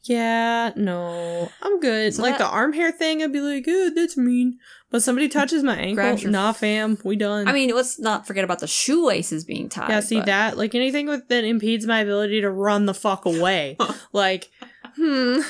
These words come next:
Speaker 1: no.
Speaker 2: Ghost hunters went there.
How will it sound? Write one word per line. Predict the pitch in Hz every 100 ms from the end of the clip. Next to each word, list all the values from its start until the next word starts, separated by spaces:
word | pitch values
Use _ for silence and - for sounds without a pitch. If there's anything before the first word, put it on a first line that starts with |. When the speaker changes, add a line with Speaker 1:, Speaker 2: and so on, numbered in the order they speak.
| -
Speaker 1:
no. | 311 277 247 226 240 320 - - - _ -
Speaker 2:
Ghost | 190 220 247
hunters | 196 156 160 135
went | 127 -
there. | - 69 69